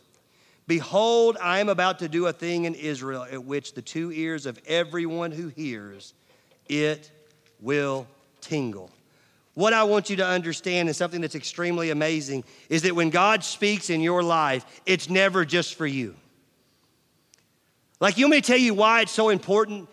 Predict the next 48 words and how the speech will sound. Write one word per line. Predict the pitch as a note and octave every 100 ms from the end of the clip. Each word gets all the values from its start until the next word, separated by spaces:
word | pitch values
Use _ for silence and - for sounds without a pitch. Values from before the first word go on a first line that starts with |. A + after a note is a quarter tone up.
| _ _
that | - G3+
not | G#3+
only | A#3+
that | G#3 G3
we | G#3
pray | - G3+ A3
to | A3+
God | G#3 G#3+ G#3+ G3+
because, | F3+ G3 F3+ - - _ -
because | F3 G3
it's | F#3
more | F#3 A3
than | G3+
just | G3 E3
what | G3+ E3
we | G3+ A3
can | G3+
do, | G3+ G#3+
now | G#3 G3
we | G3+
leverage | F#3+ G3+ F#3+ D#3+
what | F3 D#3
he | F3 A3
can | A3 G#3+
do, | A3 A3 G3+ - _ _ _ _ _ _ _ _ _ _ _ _
but | A3
we | G#3+
also | G#3 A#3+ A#3+
need | A#3 A3
to | F#3
listen | E3+ G#3+ A3 A#3
to | A3
God, | A#3 A#3 A#3
is | F#3+
'cause | E3+ G3
whenever | G3 G#3+ C4 D4
God | B3 B3
speaks | - - A#3+ G#3
in | A3
your | G#3+
life, | G#3 G3+ F#3 -
I | A3+ C4
promise | - F3 A#3+ C#4+ D#4+ B3 A2 - - - _ _ _ _ _ _
it's | G#3 G#3 G#3
never | A#3 A#3+ G#3
just | F3 G3
for | - F#3+
you. | F3 B2+